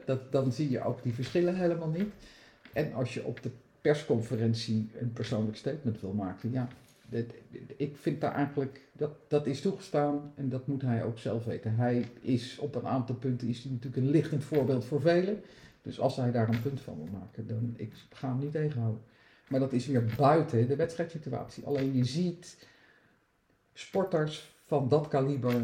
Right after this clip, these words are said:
maar ook in andere sporten, mensen die, eh, goud winnen, die hebben op enig moment een podium. En dan, ja, de een maakt er wel gebruik van en de ander niet. En het is, het,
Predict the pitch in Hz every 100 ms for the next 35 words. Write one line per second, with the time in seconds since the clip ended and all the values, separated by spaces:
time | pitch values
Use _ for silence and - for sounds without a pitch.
0 | 117 107 - 123 123 - 120 117 127 110
1 | 110 - 110 - 117 113 - 139 143 -
2 | - 135 139 135 135 123 - 120 113 110
3 | 117 127 110 113 - 170 - 127 131 135
4 | 147 147 - _ - 139 151 147 147 143
5 | - - - _ _ _ _ _ 127 170
6 | 160 - 147 - 165 147 143 139 139 131
7 | - - 151 190 226 165 110 - - _
8 | _ _ _ _ _ _ _ _ _ _
9 | - 143 135 147 151 151 135 - - _
10 | 131 131 113 - _ _ 135 135 135 151
11 | 135 127 147 156 151 120 135 127 135 131
12 | - 139 135 143 170 - - _ _ _
13 | _ - 151 - 110 - 120 - - -